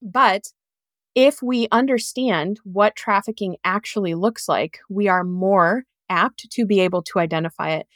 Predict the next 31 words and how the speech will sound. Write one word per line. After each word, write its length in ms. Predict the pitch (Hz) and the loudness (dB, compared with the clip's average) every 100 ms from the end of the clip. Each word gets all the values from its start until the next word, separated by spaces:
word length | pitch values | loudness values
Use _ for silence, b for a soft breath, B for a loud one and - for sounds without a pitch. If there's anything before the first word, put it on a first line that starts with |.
| _ - | _ -2
and 180 | 277 285 | 2 2
to 140 | - 233 | 2 0
be 160 | 240 | 2
able 180 | 240 226 | 4 2
to 140 | 226 | 0
prevent 480 | 226 196 165 170 185 | -4 -2 -2 -2 -2
it 120 | 160 - | -4 -2
and 100 | 185 | -4
help 280 | - 202 202 | 0 0 2
our 120 | 170 | -2
kids 320 | - 180 165 | 0 -2 -2
from 200 | - 175 | -4 -8
falling 360 | - 175 170 165 | -2 0 0 -2
prey 400 | - 156 156 185 B B B | 0 2 2 0 B B B
and 180 | 180 175 | -2 2
victim 420 | 170 - 165 165 | 2 2 -2 -2
to 420 | - - 190 180 180 | -6 -2 0 0 -4
these 220 | 165 160 | -8 -8
traffickers. 600 | - 151 - - 208 - | -2 -2 -2 -6 -8 -6
So 320 | - 180 170 - _ _ _ | 0 2 2 -2 _ _ _
one 180 | 196 208 | -2 0
of 120 | 208 | 0
the 60 | 196 | -4
things 460 | 202 185 180 170 - | -4 -2 -2 -6 0
that 240 | 165 165 | 0 0
we 140 | 202 190 | -4 0
have 160 | 202 | 0
to 80 | - | -2
consider 580 | - 180 - 202 202 202 B B - | -8 -8 -4 0 0 0 B B -14
with 140 | 185 | -8
trafficking 600 | - 208 240 240 240 254 | -4 -4 -4 -6 -4 -6